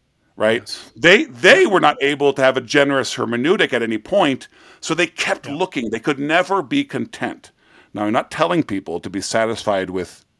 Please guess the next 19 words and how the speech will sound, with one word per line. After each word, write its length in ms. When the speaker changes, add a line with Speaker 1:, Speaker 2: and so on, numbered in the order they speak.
Speaker 1:
not 260
being 160
right 420
or 80
being 200
satisfied 680
with 120
a 80
half-truth, 720
but 140
I 160
am 160
saying 260
y-, 140
you 180
need 300
to 60
be 140
content. 640